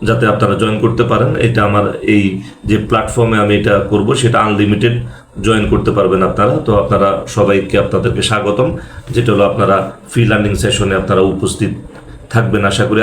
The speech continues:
আগামীকাল রাত নয়টায়। তো আজকে আমি যেটা বলবো যে মার্কেট পজিটিভ ধারায় রয়েছে এবং মার্কেট আগামী কাল এবং আগামী সপ্তাহ পুরোটা আমরা একটা ভালো পজিটিভ মার্কেট দেখতে পাবো। এবং জব্দ করা বিও অ্যাকাউন্টগুলো, ফ্রিজ করা বিও অ্যাকাউন্টগুলো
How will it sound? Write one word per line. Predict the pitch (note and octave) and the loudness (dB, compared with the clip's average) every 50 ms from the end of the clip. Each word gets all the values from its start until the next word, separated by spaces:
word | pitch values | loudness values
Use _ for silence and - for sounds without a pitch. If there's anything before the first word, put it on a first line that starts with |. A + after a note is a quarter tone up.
| G#2 | 2
আগামীকাল | G2 G2+ G2+ F#2+ F2+ G2 F#2 F2 F#2 | 2 2 2 2 0 0 2 2 0
রাত | F#2 F2 - G2 | 0 0 0 -2
নয়টায়। | G2+ - F2+ D#2+ D#2 - - - - - - - - - | -2 0 -2 -4 -6 -6 -10 -14 -16 -16 -16 -16 -16 -6
তো | - - A#2 A#2 | -2 0 0 0
আজকে | A#2+ - - A#2+ A#2 A#2 A#2 A#2+ - - - - - - | 0 -2 0 2 2 2 2 0 -4 -6 -6 -6 -4 0
আমি | G#2+ A2 A2+ A2+ A2 G2 G2+ G2+ G2+ | 2 2 4 4 2 2 0 0 -2
যেটা | G#2+ - A#2 G#2+ G#2+ | 0 0 0 2 2
বলবো | A2+ A2 G2 A#2+ A#2+ A#2+ | 2 2 2 2 2 2
যে | A#2+ A2+ G#2+ G#2+ | 2 2 2 0
মার্কেট | G#2 - - A2+ G#2 - - - - - | 0 0 0 -2 -2 -2 -4 -10 -6 -2
পজিটিভ | A2+ A2+ A#2 A2 - C#3+ D3 D3+ - - - - - - - - - _ - - A2 | -2 0 0 0 0 0 -2 -2 -4 -8 -10 -12 -14 -18 -20 -20 -20 _ -6 -2 2
ধারায় | G#2+ G#2+ G#2 G#2 G#2 G2+ G2+ | 2 4 4 4 4 4 4
রয়েছে | G#2+ G#2+ G#2 - - D#3+ F3+ E3+ - - - - - - | 4 4 2 2 2 0 0 0 -4 -12 -18 -10 -4 -2
এবং | G#2+ G2+ G#2+ G#2 G#2 G2+ | 0 2 2 2 2 2
মার্কেট | G2+ G2 - G#2+ G2+ G2+ - - - - - - - - - - - G#2+ | 0 0 0 -2 -2 -2 -4 -10 -16 -20 -20 -20 -20 -20 -20 -8 -6 -4
আগামী | G#2+ G#2 A2 A2 G#2+ G#2+ G#2 G2+ F#2+ - - - - - - - - - | -2 0 0 2 2 2 2 2 0 -2 -8 -12 -14 -16 -16 -8 -2 0
কাল | A2 A2+ A#2+ B2 A#2 A2+ | 2 2 4 4 2 2
এবং | - G#2+ G#2 G#2 G2+ | 2 0 0 0 0
আগামী | F#2+ G2+ G2+ G2 F#2+ - - | 0 0 0 0 0 0 0
সপ্তাহ | G#2+ G2+ - - B2 A#2 - - | -2 -2 0 0 0 0 2 0
পুরোটা | A#2+ A2+ A#2 A2+ B2 B2 | 2 2 2 2 2 2
আমরা | A2+ A2 - - | 2 2 0 0
একটা | - A2 - - G#2+ | 0 0 0 0 0
ভালো | G#2+ A2 A2 A2+ - - A#2+ | 0 2 2 2 2 2 0
পজিটিভ | A#2 A2+ A2+ A2+ B2 A2 A2 | 2 2 0 0 2 2 2
মার্কেট | G#2 G2+ G#2 G#2+ F#2 - | 2 2 0 -2 -2 -2
দেখতে | - - - A2 A2 | -2 0 2 2 2
পাবো। | A2+ A#2+ D#3 E3+ - - - - - - - G#2 | 2 2 2 -2 -2 -6 -12 -16 -18 -6 -2 0
এবং | G#2 A2 A2 G#2+ F#2+ E2+ E2+ - - - - - | 2 2 2 2 -2 -4 -8 -12 -12 -8 -2 0
জব্দ | A#2+ A#2+ A#2+ - B2+ B2+ A#2+ B2 | 0 0 0 2 2 2 2 4
করা | B2 A#2 A#2 A#2 G2+ | 2 2 2 2 2
বিও | G#2+ A2 A2 | 2 2 2
অ্যাকাউন্টগুলো, | G#2+ G#2+ A2+ A2+ A2 G#2 A2 A2 G#2+ - | 2 2 0 0 0 2 2 2 2 2
ফ্রিজ | - - C3+ C3 B2 - | 0 0 0 0 2 2
করা | B2+ B2 A#2+ A#2 - G2+ | 2 2 4 2 2 2
বিও | G#2 A2 G#2+ | 0 0 2
অ্যাকাউন্টগুলো | A2 A2+ A2 G#2+ G#2 G#2+ G#2+ | 2 0 0 2 2 2 2